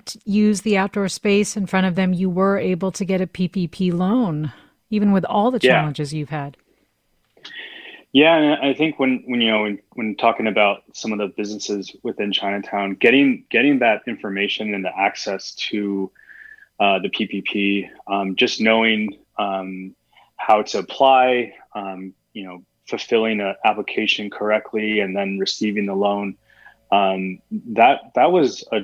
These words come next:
Speaker 2: juggling act in itself. Um, so I think, you know, luckily we, we have organizations like C C D C in Chinatown that, that has really tried to, um, just keep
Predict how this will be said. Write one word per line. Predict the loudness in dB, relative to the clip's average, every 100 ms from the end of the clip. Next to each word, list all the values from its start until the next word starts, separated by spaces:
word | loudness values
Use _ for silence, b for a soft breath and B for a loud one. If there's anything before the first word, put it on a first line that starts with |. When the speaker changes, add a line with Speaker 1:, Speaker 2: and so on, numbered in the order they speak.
| -2
Speaker 2:
juggling | 0 2 2 0
act | 0 -2
in | -8
itself. | -10 -2 2 2 0 -12 _ B B B -6 0
Um, | 0 0 -4 -10 -16 -8
so | -2 2 2 2 0 -4 B B B 0
I | 0
think, | 2 0 -4 _ -10
you | -10 -6 -4
know, | 0
luckily | 2 2 4 4
we, | 4 0 0
we | 0
have | 2 2 0 -6 -18 _
organizations | 0 2 2 2 2 0 -4 -2
like | -2 -2 -4
C | -6
C | -4 -6
D | -4 -4
C | -4 -2 0 0 -2
in | -4 -2
Chinatown | 0 -2 -2 -4 -4 -2
that, | -2 -4 -2
that | -2 -2
has | -4 -4 -6 -12 -16 b b b b
really | 4 6 6 2
tried | 2 4 2 2
to, | -2 -2 -2 -2 -2 -4 -8 _ -4
um, | -2 -2 -4 -10 -14 _ _ _ _ _ 0
just | 2 2 -4 _ _ _ _ -10
keep | -2 0 0